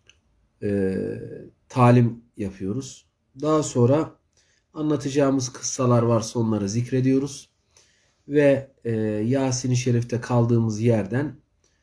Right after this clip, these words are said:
inşallah, e, devam edeceğiz kıymetli kardeşlerim. Allah hepinizden razı olsun.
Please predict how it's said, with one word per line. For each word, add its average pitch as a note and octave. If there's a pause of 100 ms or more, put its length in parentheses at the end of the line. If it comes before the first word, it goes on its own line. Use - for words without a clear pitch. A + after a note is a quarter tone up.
(260)
inşallah, B2 (200)
e, A2 (420)
devam A#2+ (260)
edeceğiz A2
kıymetli G#2+
kardeşlerim. F#2+ (1000)
Allah C#3
hepinizden B2+
razı A2
olsun. F2